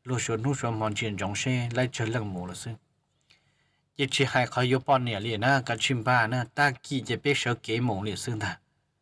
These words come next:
Thầu nó chỉ tu so, ô chỉ tao tệ để chạy chạy, ô tu so nhiều xe luôn,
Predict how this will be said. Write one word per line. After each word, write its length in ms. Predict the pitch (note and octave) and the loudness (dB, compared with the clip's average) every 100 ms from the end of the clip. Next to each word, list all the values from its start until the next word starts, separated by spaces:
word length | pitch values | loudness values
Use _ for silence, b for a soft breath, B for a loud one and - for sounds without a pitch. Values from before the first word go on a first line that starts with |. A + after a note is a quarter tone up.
| _ _ _ _ _ - | _ _ _ _ _ -4
Thầu 140 | A#2 | 0
nó 400 | A2 B2 A#2+ A#2+ - | 4 6 6 2 -2
chỉ 120 | A2+ | -4
tu 200 | - D3+ | 0 0
so, 560 | - C#3+ C#3 C#3 C3+ C3+ | 2 4 4 4 2 0
ô 120 | A#2 | -2
chỉ 100 | - G#2 | -2 -2
tao 120 | A2+ | -2
tệ 220 | A2 G#2+ G2 | -2 -2 -2
để 100 | G#2+ | -2
chạy 140 | - F#2 | -4 -6
chạy, 220 | F#2+ G2 | -6 -2
ô 1080 | B2 D#3+ E3+ F3 E3+ E3+ E3+ E3+ E3+ E3 D#3 | 2 4 6 6 6 6 4 4 4 4 2
tu 100 | C3+ | 0
so 200 | - C3 | 2 4
nhiều 160 | C3 A2 | 4 0
xe 340 | - B2+ B2+ | 0 0 -2
luôn, 140 | A2 | -4